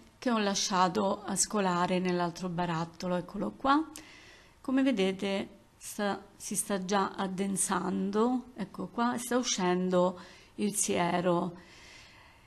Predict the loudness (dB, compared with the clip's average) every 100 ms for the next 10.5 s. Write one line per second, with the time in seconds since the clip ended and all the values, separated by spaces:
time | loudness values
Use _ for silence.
0 | -20 -20 -4 -2 0 2 4 6 6 6
1 | 4 4 0 -4 0 0 0 -4 0 2
2 | 2 2 0 0 -2 -2 4 6 6 4
3 | 2 0 -2 -2 0 0 2 0 0 2
4 | 0 0 0 0 2 2 2 2 0 0
5 | 2 0 0 -4 -4 -2 2 2 4 4
6 | 0 -6 -6 -4 -4 -6 -6 -6 -4 -4
7 | -2 -2 -2 -2 0 0 0 -2 0 2
8 | 2 2 2 4 2 2 2 2 2 0
9 | 0 2 2 4 4 4 4 0 2 0
10 | 2 2 2 2